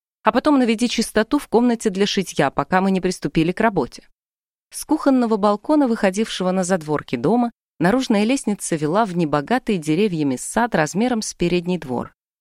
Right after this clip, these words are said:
но, разумеется, не мощеный, где, устроившись на нижних ветвях апельсиновых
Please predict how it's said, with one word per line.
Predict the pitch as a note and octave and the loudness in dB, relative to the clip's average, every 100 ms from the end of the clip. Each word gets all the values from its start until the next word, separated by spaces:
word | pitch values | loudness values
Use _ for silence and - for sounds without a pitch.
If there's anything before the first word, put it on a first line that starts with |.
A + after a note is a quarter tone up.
| - | 0
но, | D#3+ D3 | 2 2
разумеется, | D3 D#3 D#3+ D3+ - D#3+ | 0 2 2 0 -2 -2
не | D#3+ | 0
мощеный, | E3 D#3+ - B3 B3 C3+ - _ _ _ | 0 -2 -2 0 2 0 -4 _ _ _
где, | D#3+ D3+ | -4 0
устроившись | D3 - F#3 F3 - - - | -2 0 0 0 0 -4 -2
на | D#3 D3 | 0 2
нижних | D#3+ D3+ C3+ C3 | 0 0 -2 -4
ветвях | C3 C3+ C#3 F3 - | -4 -4 0 -2 -2
апельсиновых | C#3 C#3 - - G3 D#3+ C#3 - | -2 -4 -4 -2 -2 0 -4 -8